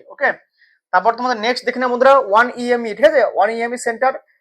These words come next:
সেকেন্দ্রাবাদ র্যালি শুরু হচ্ছে একে আগস্ট থেকে তোমাদের শুরু হয়ে যাচ্ছে। নেক্সট তোমাদের বন্ধুরা ইউসি সেন্টার সেকেন্দ্রাবাদ র্যালি শুরু হয়ে যাচ্ছে একে আগস্ট থেকে, ওকে? নেক্সট তোমাদের এখানে এমআইআরসি, ঠিক আছে? সেন্টার আহমদনগরে, ঠিক আছে? আহমদনগরে এটা আছে,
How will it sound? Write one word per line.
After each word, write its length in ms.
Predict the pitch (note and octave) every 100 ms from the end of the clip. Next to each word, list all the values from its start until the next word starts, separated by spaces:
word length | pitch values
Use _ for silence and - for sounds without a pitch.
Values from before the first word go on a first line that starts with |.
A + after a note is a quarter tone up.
| _
সেকেন্দ্রাবাদ 560 | - G3 A#3 A3+ B3+ A#3
র্যালি 220 | G3+ A3+
শুরু 140 | A#3
হচ্ছে 160 | A#3+ B3+
একে 280 | G3+ G#3 A#3+
আগস্ট 320 | F3+ G3+ G#3
থেকে 100 | A3+
তোমাদের 220 | A3+ A3+ -
শুরু 140 | G3+
হয়ে 80 | G3
যাচ্ছে। 220 | F3+ C#3+ - _ _ -
নেক্সট 280 | G3 A#3+ -
তোমাদের 200 | B3 B3
বন্ধুরা 180 | B3+ C4
ইউসি 460 | G#3 G#3+ A#3 B3+
সেন্টার 360 | B3 A#3 A3+ B3+ C4 _ _
সেকেন্দ্রাবাদ 580 | - - A3 A3+ A#3+ A#3+
র্যালি 200 | A#3+ A#3
শুরু 160 | A#3 A#3
হয়ে 80 | A#3+
যাচ্ছে 200 | A#3+ B3
একে 240 | G3 G#3+
আগস্ট 260 | G#3+ G#3 G#3
থেকে, 160 | F3 F3
ওকে? 200 | A3+ A3+ - _ _ -
নেক্সট 260 | A3+ A#3+ -
তোমাদের 240 | B3 A#3+
এখানে 260 | B3 B3+ C4+ - _ _ _ _ _
এমআইআরসি, 840 | E3+ A3+ A#3+ A#3+ B3 B3+ B3+ - C4+ C#4+
ঠিক 120 | C#4+
আছে? 160 | D#4 D4+
সেন্টার 380 | B3+ A3+ B3+ C4 B3 - _ _ _
আহমদনগরে, 680 | F3 G#3 G#3+ A#3+ C4 A#3 E3+
ঠিক 120 | F3
আছে? 160 | D#4 C#4+
আহমদনগরে 640 | F3+ G#3 A3+ A3+ A#3 A#3+ A#3+
এটা 140 | B3
আছে, 180 | A#3 C#4